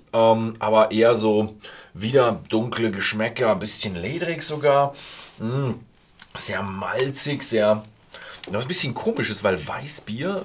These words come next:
ich bin jetzt nicht so der Champion in Weißbier, aber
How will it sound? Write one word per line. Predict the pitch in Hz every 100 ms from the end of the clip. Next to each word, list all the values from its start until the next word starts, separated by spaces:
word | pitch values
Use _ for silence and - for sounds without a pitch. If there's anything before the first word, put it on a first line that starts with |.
| -
ich | - -
bin | 90
jetzt | 80 90
nicht | 87
so | -
der | 85 80 71 - - - -
Champion | - 113 143 - 90 80
in | 90 90
Weißbier, | 104 - - - 135 -
aber | 92 95